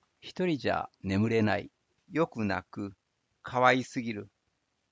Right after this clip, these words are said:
かわいすぎて食べちゃいたいとお母さんは言う。心配しないで、食べないよ。代わりに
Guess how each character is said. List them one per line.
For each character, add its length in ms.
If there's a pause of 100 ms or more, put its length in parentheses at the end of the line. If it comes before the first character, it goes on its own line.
(120)
か 160
わ 120
い 80
す 180
ぎ 140
て 100
食 220
べ 100
ち 100
ゃ 60
い 100
た 180
い 160 (300)
と 160
お 60
母 260
さ 160
ん 100
は 80
言 200
う。 60 (920)
心 360
配 220
し 140
な 120
い 100
で、 200 (300)
食 140
べ 80
な 120
い 80
よ。 240 (680)
代 100
わ 100
り 160
に 260